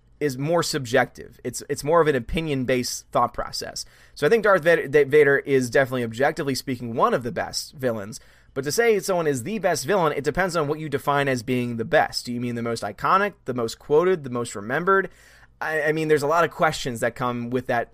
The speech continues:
you know, category. I think Thanos is definitely up there. I think Thanos is one of the best villains we've had recently in cinematic history, especially the, I would say by far the best M C U villain, no question.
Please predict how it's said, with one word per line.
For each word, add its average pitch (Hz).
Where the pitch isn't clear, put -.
you 131
know, 117
category. 123
I 151
think 165
Thanos 160
is 127
definitely 143
up 247
there. 82
I 139
think 143
Thanos 147
is 135
one 143
of 135
the 131
best 120
villains 127
we've 123
had 123
recently 120
in 143
cinematic 131
history, 110
especially 160
the, 120
I -
would 156
say 127
by 113
far 196
the 135
best 120
M 123
C 127
U 139
villain, -
no 127
question. 110